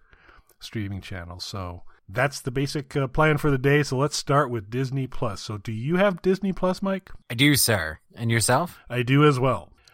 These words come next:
Speaker 2: Now, you don't necessarily strike me as a Disney guy right off the bat. So what drew you to Disney Plus?
Speaker 1: So it's got, uh, exclusive Star Wars content.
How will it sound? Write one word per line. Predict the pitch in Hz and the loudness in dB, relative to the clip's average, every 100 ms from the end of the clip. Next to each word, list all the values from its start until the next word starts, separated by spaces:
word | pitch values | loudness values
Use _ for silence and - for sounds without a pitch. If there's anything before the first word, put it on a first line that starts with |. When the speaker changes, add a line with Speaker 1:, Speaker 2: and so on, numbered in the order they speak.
| _ | _
Speaker 2:
Now, | 139 147 143 | 2 4 2
you | 151 175 | 0 4
don't | 202 180 147 | 4 4 2
necessarily | 139 131 - 123 - 123 120 104 95 | 4 4 4 0 2 4 4 2 -2
strike | 95 107 95 92 | -4 -4 -4 -4
me | 92 | -6
as | 85 | -6
a | |
Disney | 90 101 90 92 | -6 -6 -4 -4
guy | 90 87 | -2 -2
right | 82 85 85 | -2 -2 -4
off | 82 | -6
the | - | -8
bat. | 82 82 71 - | -4 -2 0 4
So | 117 | 8
what | 127 127 | 8 6
drew | 117 120 123 | 6 8 8
you | 113 107 98 | 6 4 2
to | 95 | 0
Disney | 87 85 76 78 | -4 -4 -6 -6
Plus? | 85 78 - - _ | -8 -10 -16 -20 _
Speaker 1:
So | - 123 120 | -4 -2 -2
it's | 110 | -4
got, | - 127 117 - | -2 0 0 -2
uh, | 113 104 - | -6 -6 -10
exclusive | - - 135 120 127 113 | -14 -6 -2 2 2 0
Star | - - 113 113 | -4 -4 -2 -2
Wars | 113 110 104 | -2 -4 -8
content. | - 110 107 107 90 78 | -10 -10 -10 -12 -14 -16